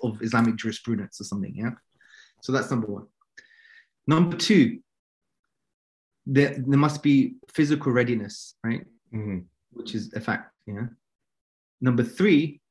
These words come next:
Speaker 1: social acceptance. Yes, in Islamic jurisprudence, urf, urf means social kind of custom is determinative in Islamic law. This is a,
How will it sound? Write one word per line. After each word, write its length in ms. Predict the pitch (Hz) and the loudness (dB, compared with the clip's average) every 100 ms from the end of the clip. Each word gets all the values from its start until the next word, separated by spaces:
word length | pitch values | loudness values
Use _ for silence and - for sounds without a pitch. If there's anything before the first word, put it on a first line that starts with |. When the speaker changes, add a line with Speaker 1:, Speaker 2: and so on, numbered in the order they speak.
| _ | _
Speaker 1:
social 680 | _ - - 160 156 - 147 | _ -8 2 2 2 0 -2
acceptance. 1080 | 117 - - 135 131 - - - _ - _ _ _ _ _ _ _ _ | -4 -10 -4 -4 -6 -14 -12 -12 _ -20 _ _ _ _ _ _ _ _
Yes, 480 | 143 151 - - - _ _ | 4 4 2 -6 -18 _ _
in 160 | 123 120 | -4 -4
Islamic 440 | 117 135 156 156 | 0 0 0 -4
jurisprudence, 640 | 135 131 127 - 123 113 - - | -2 -2 0 0 0 -2 -6 -2
urf, 460 | 147 143 - - _ | 0 0 -6 -20 _
urf 300 | 143 156 165 | 2 2 2
means 340 | 135 135 127 120 - | 0 2 2 -2 -10
social 600 | - 139 135 - 127 113 | 0 2 2 2 0 -2
kind 260 | - 120 113 | -4 -2 0
of 240 | 107 101 - - _ _ - | -4 -6 -16 -20 _ _ -4
custom 580 | 156 143 - 104 117 123 - | -2 -2 -8 -6 -6 -8 -2
is 180 | 123 113 | 0 0
determinative 840 | 113 127 151 143 131 113 120 107 | 0 2 4 4 4 0 -4 -4
in 100 | 113 | -2
Islamic 400 | 110 113 107 104 | 0 0 -4 -4
law. 180 | 123 101 - | -6 -6 -8
This 120 | 117 | -4
is 120 | 117 | 0
a, 240 | 113 104 | 0 -2